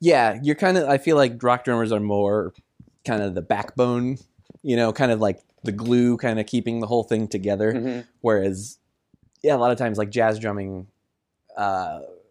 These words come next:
Speaker 1: like, a lot of times there's, like, parts that everybody's, like, doing this thing, like, together.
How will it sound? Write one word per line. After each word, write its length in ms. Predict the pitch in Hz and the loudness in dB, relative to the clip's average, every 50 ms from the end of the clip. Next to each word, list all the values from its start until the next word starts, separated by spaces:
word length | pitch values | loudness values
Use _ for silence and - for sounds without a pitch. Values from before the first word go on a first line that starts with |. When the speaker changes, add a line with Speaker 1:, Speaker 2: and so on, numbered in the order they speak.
| _ _ _ _ _ - | _ _ _ _ _ -14
Speaker 1:
like, 260 | - 123 113 - - | -10 -10 -10 -8 -4
a 60 | 113 | -2
lot 140 | 117 117 117 | 0 2 0
of 60 | 117 | 0
times 160 | 110 131 120 110 | -2 -4 -4 -2
there's, 200 | 120 120 107 107 | -2 -2 -2 -4
like, 160 | 101 - - | -8 -8 -4
parts 260 | - 147 139 123 - | -2 -2 -2 -2 0
that 120 | - 135 120 | 2 2 2
everybody's, 440 | 107 110 107 104 113 104 104 101 98 | 2 2 0 0 0 -2 -2 -4 -4
like, 200 | 98 90 - - | -6 -6 -6 -2
doing 340 | 123 117 107 107 110 107 | -2 0 0 0 -2 -4
this 160 | 95 95 92 - | -4 -6 -8 -8
thing, 340 | - - 113 101 98 98 | -6 -4 -4 -4 -4 -6
like, 220 | 92 85 87 - - | -8 -10 -12 -12 -10
together. 640 | - 131 107 107 127 107 92 78 65 64 - - | -10 -8 -4 -2 -2 -2 -2 -4 -6 -12 -12 -14